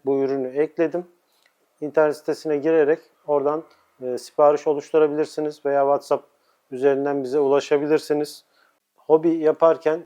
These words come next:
ihtiyaç duyduğunuz bütün ahşapları ben burada hazırlayacağım. Hazırlayarak, e, size istediğiniz ölçülerde, e, gönderimini sağlayacağım.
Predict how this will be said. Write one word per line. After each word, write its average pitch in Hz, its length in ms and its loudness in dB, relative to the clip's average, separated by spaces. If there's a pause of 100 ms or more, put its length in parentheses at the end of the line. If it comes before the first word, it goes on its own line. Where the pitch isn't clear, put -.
ihtiyaç 156 500 -2
duyduğunuz 143 500 -4
bütün 151 300 -4 (440)
ahşapları 131 760 -2 (340)
ben 139 220 -2
burada 135 360 0
hazırlayacağım. 147 880 0 (180)
Hazırlayarak, 139 760 0 (140)
e, 120 320 -6
size 139 300 -6
istediğiniz 139 600 -4
ölçülerde, 127 760 -2 (480)
e, 120 40 -12 (760)
gönderimini 135 640 0
sağlayacağım. 131 680 2